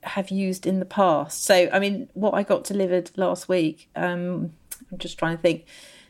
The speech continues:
So we got a lot of celery. Celery soup's very nice. Um, I made something the other day because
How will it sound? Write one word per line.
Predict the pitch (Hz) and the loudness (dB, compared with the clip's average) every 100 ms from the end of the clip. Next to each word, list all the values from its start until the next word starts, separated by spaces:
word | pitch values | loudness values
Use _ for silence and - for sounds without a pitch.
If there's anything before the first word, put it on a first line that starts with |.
| _ | _
So | - 196 180 180 170 - _ _ | 0 4 6 6 4 2 _ _
we | 202 | -4
got | 196 190 196 | 2 4 4
a | |
lot | 202 | 2
of | 180 | 2
celery. | - 220 180 151 147 247 - - - - - | 0 2 2 2 2 0 -2 2 4 4 -2
Celery | - 233 202 170 | -2 0 2 0
soup's | 147 147 - | -2 -4 -4
very | 156 135 | -4 -2
nice. | 151 160 208 - - - | -2 -2 -2 -4 -10 -4
Um, | 180 180 175 175 175 - _ _ _ _ _ _ - - | 2 2 2 -2 -6 -8 _ _ _ _ _ _ -20 -6
I | 175 | 0
made | 202 208 | 2 2
something | - 208 175 185 | 0 -2 0 0
the | 185 | 2
other | 175 170 | 2 2
day | 180 175 | 4 4
because | 175 170 - 175 165 165 | 2 -2 2 4 4 0